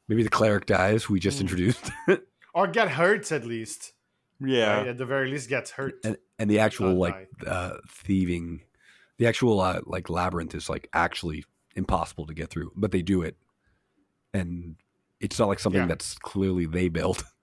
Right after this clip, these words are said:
Speaker 1: It seems like a natural labyrinth. So it's not like, "We just put this thing
Speaker 3: Nah.
Speaker 1: behind this man-made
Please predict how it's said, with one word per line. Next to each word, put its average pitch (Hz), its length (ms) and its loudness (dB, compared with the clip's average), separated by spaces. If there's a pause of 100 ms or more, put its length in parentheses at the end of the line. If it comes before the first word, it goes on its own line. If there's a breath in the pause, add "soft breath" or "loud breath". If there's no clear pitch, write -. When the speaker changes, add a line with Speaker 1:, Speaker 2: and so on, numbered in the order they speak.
(100)
Speaker 1:
It - 80 -16
seems 95 180 -2
like 87 100 2
a 85 60 2
natural 92 480 2
labyrinth. 117 420 2 (580 loud breath)
So - 160 -6
it's 92 120 -4
not 95 100 4
like, 90 220 -2 (100)
"We 123 120 4
just 135 180 0
put 143 180 2
this 135 140 2
thing 135 160 4
Speaker 3:
Nah. 135 180 6
Speaker 1:
behind 123 320 2
this 110 260 0
man-made 104 720 4